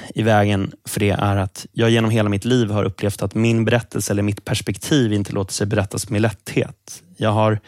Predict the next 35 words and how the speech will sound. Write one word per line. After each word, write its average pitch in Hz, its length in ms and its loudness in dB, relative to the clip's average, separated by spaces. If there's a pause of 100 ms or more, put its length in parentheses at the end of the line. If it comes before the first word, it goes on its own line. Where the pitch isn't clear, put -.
(400)
genom 113 200 2
hela 110 260 2
mitt - 400 -6 (400)
liv 120 360 4
upplevt 107 500 -2
att 92 100 -6
det 95 80 -4
finns 101 240 -2
en 101 80 -2
hierarki 110 840 0
som 113 200 -4
vårt 101 160 -2
samhälle 107 500 0
i 101 80 2
hög 101 240 0
grad 101 320 -2
präglas 113 540 2
av. 101 260 0 (420)
Och - 260 -6
enligt 110 160 2
den 139 180 4
hierarkin 110 540 0
så - 140 -4
är 104 40 2
jag 98 180 0
placerad 98 400 -2
i 92 40 0
facket - 440 -4
som 101 120 -2
är 98 40 -2
benämnt 98 560 -4
de 104 200 -2
förunnades 113 760 0
krets. - 600 -8
Och 104 200 -2